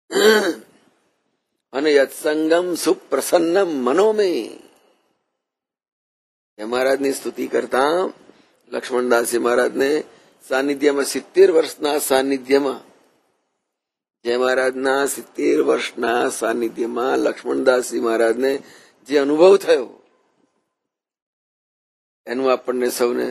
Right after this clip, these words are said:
પીરસણ મળી રહ્યું છે, જમવાનું મળી રહ્યું છે, આ સત્સંગ મળી રહ્યો છે.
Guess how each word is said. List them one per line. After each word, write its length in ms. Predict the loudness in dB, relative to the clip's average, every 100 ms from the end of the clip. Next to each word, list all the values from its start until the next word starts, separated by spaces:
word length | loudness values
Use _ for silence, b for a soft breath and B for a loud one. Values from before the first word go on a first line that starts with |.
| -10 -20 _ -8
પીરસણ 400 | -6 4 4 4
મળી 200 | 2 0
રહ્યું 160 | -2
છે, 140 | -8 -10
જમવાનું 500 | -6 -2 0 0 -2
મળી 200 | -4 -4
રહ્યું 240 | -8 -12
છે, 180 | -20 -20 _ _ _ _ _ _ _ _ _ _ _ _ _ _ _ _ _ _ _ _ _ _ _ -10
આ 100 | -8
સત્સંગ 520 | -4 -4 0 0 0
મળી 180 | -2 -4
રહ્યો 260 | -6 -10
છે. 200 | -12 -20